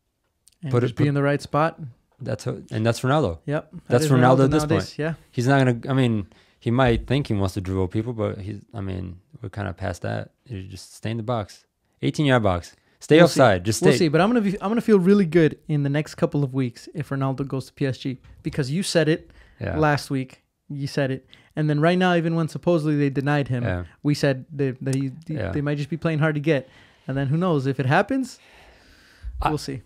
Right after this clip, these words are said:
Speaker 2: I just don't, I, I'm waiting for him to say,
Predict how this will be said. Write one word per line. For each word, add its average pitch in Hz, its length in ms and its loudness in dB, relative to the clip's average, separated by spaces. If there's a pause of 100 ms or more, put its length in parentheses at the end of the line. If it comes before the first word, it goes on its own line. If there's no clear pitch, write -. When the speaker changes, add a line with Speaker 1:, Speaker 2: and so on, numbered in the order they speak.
Speaker 2:
I 180 140 6
just 175 220 4
don't, 151 440 6 (1700)
I, - 120 -6 (100)
I'm 135 220 6
waiting 139 380 8
for 117 220 2
him 117 200 4
to 107 60 -6
say, 104 600 2